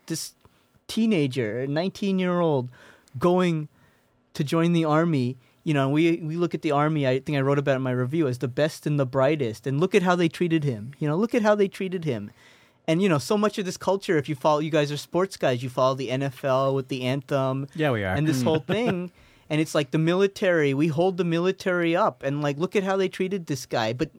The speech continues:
Speaker 1: you know, it's always, like, just like they say, the, uh, you know,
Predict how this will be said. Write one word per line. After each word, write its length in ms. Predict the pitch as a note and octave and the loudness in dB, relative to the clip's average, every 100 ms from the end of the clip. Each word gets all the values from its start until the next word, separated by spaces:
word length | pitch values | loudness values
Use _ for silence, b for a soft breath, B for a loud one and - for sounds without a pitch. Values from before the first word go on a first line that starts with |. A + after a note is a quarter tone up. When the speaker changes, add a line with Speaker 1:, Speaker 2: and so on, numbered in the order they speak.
| A#2+ | -6
Speaker 1:
you 120 | D#3+ | -4
know, 200 | A#2 B2+ b b b b - | -4 -6 b b b b -10
it's 180 | C#3 D#3+ | -4 0
always, 380 | D3 D#3 C#3+ | 2 2 0
like, 180 | C#3+ C3 | 0 -2
just 180 | B2+ - | -4 -4
like 120 | C#3+ | -4
they 80 | D3 | -4
say, 260 | - C#3+ C3+ | -4 -4 -2
the, 260 | C3 C3 | -2 0
uh, 140 | B2 A2 | 0 -2
you 100 | C#3+ | -4
know, 200 | A#2 G#2+ | -4 -6